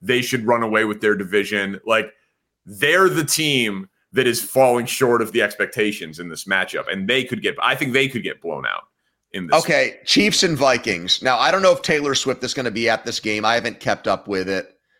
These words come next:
Speaker 2: like you probably have. Kelce gave a very terse answer on his podcast about the Taylor Swift situation and all the attention it's getting. Do you think it actually is turning into a distraction?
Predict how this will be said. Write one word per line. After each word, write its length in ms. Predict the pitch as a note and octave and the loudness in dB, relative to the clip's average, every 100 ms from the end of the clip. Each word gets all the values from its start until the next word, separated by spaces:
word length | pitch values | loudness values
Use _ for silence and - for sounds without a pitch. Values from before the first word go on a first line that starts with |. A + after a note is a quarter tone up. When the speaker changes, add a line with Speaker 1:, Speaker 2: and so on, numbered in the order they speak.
| _ | _
Speaker 2:
like 200 | - G#2 | -2 -2
you 120 | G#2 G#2+ | -2 -2
probably 500 | G#2 F#2+ F#2 F2+ F2 | 2 2 0 -6 -4
have. 380 | E2 D#2+ D#2+ _ _ _ _ _ _ _ _ _ _ _ _ | -2 -2 -6 _ _ _ _ _ _ _ _ _ _ _ _
Kelce 480 | - E3+ G3+ - A3+ | -4 -2 0 0 -2
gave 220 | A3+ A3 | 0 2
a 100 | F#3 | 4
very 340 | C#3 D#3 E3 D#3+ | 4 2 2 0
terse 520 | - - D3 D3+ - | -4 -4 -2 -2 -6
answer 560 | A#2 A#2 B2 G#2+ F2 - | -6 -6 -6 -6 -6 -4
on 140 | G#2 | -4
his 160 | G2+ G#2 | -2 -6
podcast 840 | - G#2 G2 - F#2+ E2 E2 - - _ _ _ _ _ _ _ _ | -4 -2 -2 -2 -6 -6 -6 -12 -18 _ _ _ _ _ _ _ _
about 300 | A2+ A#2 A#2 | -2 0 -2
the 60 | B2 | -6
Taylor 420 | - B2+ A#2+ A#2+ | -6 -4 -4 -4
Swift 320 | - B2 A2 | -6 -6 -6
situation 640 | - A2 A#2+ A2 A2 G#2 G#2 | -8 -10 -8 -4 -4 -6 -8
and 120 | G#2 | -4
all 140 | G#2 | -2
the 120 | G#2 | -2
attention 400 | G2+ - G2 - | -6 -6 -10 -8
it's 140 | F2+ - | -14 -10
getting. 340 | F2+ F2 D2+ _ _ _ _ _ _ - | -8 -8 -10 _ _ _ _ _ _ -14
Do 140 | - | -8
you 140 | D3 G#3+ | -6 -4
think 220 | A#3+ G3 | -2 -2
it 200 | G3 - | -2 -2
actually 440 | B2+ B2+ - C#3 B2+ | 0 0 -2 -4 -4
is 80 | |
turning 300 | - C3 A2+ | -4 -6 -4
into 240 | A2 G#2+ G#2+ | -6 -6 -6
a 40 | |
distraction? 680 | G2 - G2 F2+ F2+ G#2+ F#2+ | -6 -6 -2 -2 -2 -8 -14